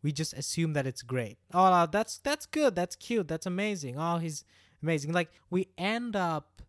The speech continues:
excusing off a lot of behaviors that we would not have excused people off if we were not completely deeply in love with them. Like, we would not have excused a lot of behaviors, a lot of things they did if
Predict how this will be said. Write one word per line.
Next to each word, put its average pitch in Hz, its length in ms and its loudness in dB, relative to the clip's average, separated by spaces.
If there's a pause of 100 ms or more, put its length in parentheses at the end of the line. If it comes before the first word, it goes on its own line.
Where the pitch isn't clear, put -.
(140)
excusing 190 960 -4
off 135 300 -4
a 143 40 -8
lot 175 360 0
of 175 160 -2
behaviors 139 880 -2 (100)
that 135 280 -2
we 143 120 -2
would 139 240 -2
not 151 300 2
have 147 200 -2 (220)
excused 147 960 -4 (320)
people 139 380 -2
off 120 480 0 (120)
if - 240 -6
we 147 120 2
were 143 260 2
not 147 480 0
completely 147 640 0
deeply 131 400 -2
in 117 120 -6
love 160 200 0
with 117 140 -4
them. 117 200 -14 (260)
Like, 131 280 -4 (200)
we 160 180 2
would 180 180 0
not 160 320 0
have 156 120 -4
excused 147 720 -4
a 127 80 -8
lot 151 260 0
of 151 120 -6
behaviors, 123 640 -2
a 120 80 -12
lot 147 220 -2
of 151 80 -4
things 123 280 -6
they 120 140 -4
did 117 460 -6
if - 180 -12